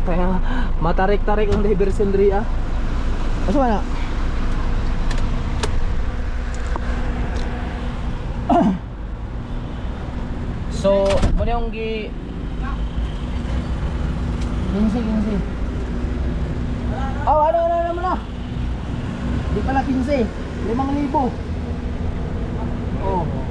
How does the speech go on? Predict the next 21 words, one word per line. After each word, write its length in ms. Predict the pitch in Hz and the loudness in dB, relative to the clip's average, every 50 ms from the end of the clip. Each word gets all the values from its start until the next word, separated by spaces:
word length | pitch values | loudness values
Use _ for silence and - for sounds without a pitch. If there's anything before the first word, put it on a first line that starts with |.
| - - - - - - - - - - - - - - - - - - - - - - - - - - - - - - 165 | -2 -2 -2 -2 -2 -2 -2 -2 -2 -2 -2 0 0 0 0 0 0 0 0 0 0 -2 -2 -2 -2 -2 -2 -2 -2 0 0
So, 400 | - 233 247 254 254 254 247 233 - - - - - - - - - - - - | 2 2 2 4 4 4 4 2 2 0 -4 -6 -6 -6 -6 -6 -6 -6 -6 -4
ito 180 | 190 202 - 247 | -4 -2 0 2
yung, 180 | 262 269 269 262 262 247 254 247 247 240 233 - - - - | 2 2 2 2 0 0 0 -2 -2 -2 -2 -2 -2 -2 0
ayan 180 | 143 165 165 | 2 2 2
na, 140 | 151 143 135 | 2 2 0
paaho 320 | - 156 156 165 175 180 | 0 0 2 2 2 2
na 80 | 180 175 | 2 0
sila, 240 | 170 175 180 170 151 | 0 0 0 0 2
oh, 80 | 139 | 2
ayan, 160 | 139 147 143 123 | 0 0 0 -2
oh. 100 | 123 - - - - - - - - - - - - - - - - - - - - - - - - - - - - - - - - - - - - - - - | -2 -2 -2 -2 -2 -2 -4 -4 -4 -4 -2 -2 -2 -2 -2 -2 -2 -2 -2 -2 -2 -2 -2 -4 -4 -4 -4 -4 -2 -2 -2 -2 -2 -2 -2 -2 -2 -2 -2 0
Ito 40 | 214 | 2
yung, 200 | 240 247 247 247 240 233 233 226 226 226 226 220 208 | 2 2 2 2 0 0 0 0 0 0 0 2 2
ah, 720 | 208 185 185 190 185 185 185 185 180 180 180 180 175 170 - - - - - - - - | 2 2 2 2 2 2 2 2 2 2 2 0 0 -2 -4 -6 -6 -6 -4 -4 -4 -2
hinabol 340 | - 190 214 214 208 185 202 | -2 0 2 2 2 0 0
ko 140 | 202 208 202 | -2 -2 0
talaga 320 | 208 196 196 196 185 190 | 0 2 2 2 2 2
na 240 | 190 185 185 180 175 | 0 2 0 0 0
makatagos 640 | 170 160 - 175 170 170 170 - 180 180 180 185 - | 0 0 0 2 2 2 2 0 -2 -2 -2 -4 -2
ako 220 | - 185 175 175 180 | -2 0 0 0 0
ng 200 | 175 170 170 | 0 0 0